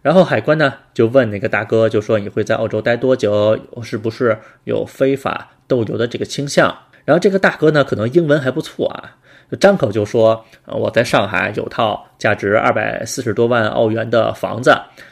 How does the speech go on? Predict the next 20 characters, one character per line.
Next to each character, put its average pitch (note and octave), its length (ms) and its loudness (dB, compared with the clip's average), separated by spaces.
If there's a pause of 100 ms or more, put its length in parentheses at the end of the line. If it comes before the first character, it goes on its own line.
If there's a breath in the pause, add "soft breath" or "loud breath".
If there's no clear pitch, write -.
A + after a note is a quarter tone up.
还 - 160 0
有 A#2 80 6
一 A2 120 2
套 A2+ 340 -2
价 G#2+ 220 0
值 G#2+ 180 -2
六 D3+ 160 0
十 A2 140 -4
多 G#2+ 120 2
万 G#2 160 2
的 G#2+ 80 -8
房 - 280 -8
子。” A2 120 -4 (540 soft breath)
然 A2+ 180 -4
后 A2+ 160 0
你 G#2 140 -2
知 D#3+ 140 -2
道 E3 100 6
澳 A#2+ 160 2
洲， B2 340 0